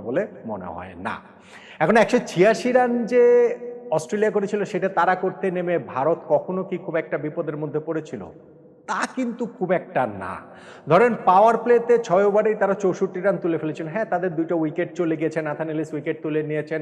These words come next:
অভিষেক শর্মা এবং শুভমান গিলের। অভিষেক শর্মা আজকেও ব্যাটে একটা ঝড়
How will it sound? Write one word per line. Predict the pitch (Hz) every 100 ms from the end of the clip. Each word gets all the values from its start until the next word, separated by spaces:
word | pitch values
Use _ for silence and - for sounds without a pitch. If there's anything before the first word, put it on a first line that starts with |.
| 139
অভিষেক | 131 147 156 -
শর্মা | 147 147 147 147 143
এবং | 135 135
শুভমান | - 147 151 143
গিলের। | 139 135 135 - - -
অভিষেক | 160 180 196
শর্মা | 208 202 185 170
আজকেও | - 208 208 175
ব্যাটে | 165 190
একটা | 175 175 131
ঝড় | - 147 180 185